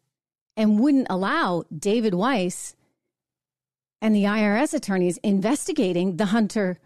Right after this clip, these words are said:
Biden situation, as well as Joe, because the whole Biden family was under investigation,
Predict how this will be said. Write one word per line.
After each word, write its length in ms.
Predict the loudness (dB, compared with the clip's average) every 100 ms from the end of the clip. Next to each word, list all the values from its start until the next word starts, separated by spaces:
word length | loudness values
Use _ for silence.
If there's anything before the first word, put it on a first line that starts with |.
| _ -6
Biden 520 | -4 -2 0 0 -2 -8 -16
situation, 760 | -8 -6 -4 -2 0 0 0
as 140 | 0 0
well 160 | 0
as 160 | 0 0
Joe, 300 | -2 0 -2
because 260 | -2 -2 -2
the 80 |
whole 140 | -2 -2
Biden 280 | -2 -2 -2
family 280 | -2 -2
was 100 | -4
under 180 | -2 -4
investigation, 540 | -4 -6 -4 -4 -2